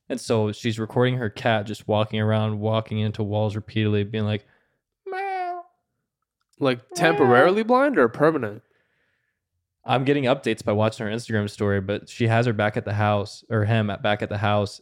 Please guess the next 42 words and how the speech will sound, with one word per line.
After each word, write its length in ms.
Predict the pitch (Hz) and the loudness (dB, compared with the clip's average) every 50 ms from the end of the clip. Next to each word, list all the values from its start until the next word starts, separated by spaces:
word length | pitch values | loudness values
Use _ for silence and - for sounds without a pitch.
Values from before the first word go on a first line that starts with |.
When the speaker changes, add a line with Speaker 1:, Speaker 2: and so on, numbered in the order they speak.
| _ - | _ -6
Speaker 1:
and 320 | 110 104 101 101 101 101 | -4 -4 -2 -4 -4 -4
he 140 | 104 117 104 | -6 -6 -6
keeps 340 | 101 - 117 107 - - - | -6 -6 -6 -6 -6 -8 -6
walking 440 | 107 104 104 104 104 - 107 104 104 | -4 -4 -4 -4 -4 -4 -4 -4 -4
into 220 | 101 101 - 107 | -4 -6 -6 -6
walls 480 | 98 98 104 104 107 - - - - - _ _ _ _ _ _ _ _ _ | -6 -4 -4 -4 -4 -6 -8 -12 -16 -20 _ _ _ _ _ _ _ _ _
and, 140 | - 107 104 | -8 -8 -8
like, 160 | 110 - - | -8 -10 -12
stairs 480 | - - 104 98 85 - 98 - - | -8 -4 -4 -4 -2 -4 -6 -10 -12
and 100 | - - | -18 -20
stuff. 300 | - - - 69 - - - _ _ _ _ _ _ _ _ _ _ _ _ _ _ _ _ _ _ _ _ _ _ _ _ _ | -20 -18 -16 -16 -16 -16 -20 _ _ _ _ _ _ _ _ _ _ _ _ _ _ _ _ _ _ _ _ _ _ _ _ _
So 180 | _ - 135 123 | _ 0 2 2
imagine 340 | 120 120 123 135 151 180 175 | 4 4 2 2 2 2 -2
taking 320 | - - 170 160 180 175 170 | -2 -2 -2 0 0 0 0
your 120 | 170 160 | 0 -2
pet 260 | - - 156 131 - - | 0 0 0 0 0 -2
to 80 | 139 | -4
the 100 | 117 107 101 | -4 -4 -2
vet 400 | 104 117 113 110 104 95 - - _ _ _ - | 0 0 2 2 0 -2 -4 -8 _ _ _ -4
and 160 | 123 127 123 | -2 0 0
then 140 | 123 123 117 | 0 0 0
getting 200 | 135 131 139 135 | 0 0 2 2
your 100 | 131 127 | 0 0
pet 260 | 123 - 139 - - | 0 0 -2 -2 -2
back 320 | 120 110 107 101 - - - | -2 -4 -4 -6 -8 -10 -6
Speaker 2:
<laughs> 20 | |
Speaker 1:
blind. 680 | 107 107 107 107 110 113 113 110 107 101 101 - - - _ _ _ - - _ _ _ _ _ _ _ _ _ _ _ _ _ _ _ _ _ _ _ _ | -4 -2 0 0 2 2 2 2 0 -2 -4 -8 -12 -16 _ _ _ -20 -20 _ _ _ _ _ _ _ _ _ _ _ _ _ _ _ _ _ _ _ _
That's 260 | - 123 143 147 - | 0 0 0 0 -2
got, 300 | - - 123 110 - - | -6 -6 -6 -6 -6 -4
that's 260 | 113 113 135 151 - - | -2 -2 -2 -2 -2 -2
like, 400 | 120 113 101 92 - _ - _ - 117 | -2 -2 -2 -4 -10 _ -20 _ -8 -6
oof. 420 | 120 113 95 - - - _ _ _ _ _ _ _ _ _ _ | -6 -6 -6 -8 -12 -20 _ _ _ _ _ _ _ _ _ _
Speaker 2:
That 160 | - - 175 | -8 -8 -4
kinda 180 | - 220 202 170 | -2 0 2 2
reminds 360 | 143 127 123 123 127 127 123 | 2 2 2 2 0 0 0
me 100 | 123 123 | 0 2
of, 160 | 117 113 110 110 | 2 2 2 2
uh, 260 | 110 113 110 104 98 | 2 2 0 0 -2
you 80 | 101 120 | -2 -2
remember 240 | 147 165 160 135 117 | 0 0 2 2 0
Bailey, 440 | 110 113 117 131 143 135 120 110 107 | 2 2 4 4 4 4 2 2 2
um, 460 | 110 110 107 104 101 98 101 104 110 | 2 2 0 -2 -4 -6 -10 -12 -14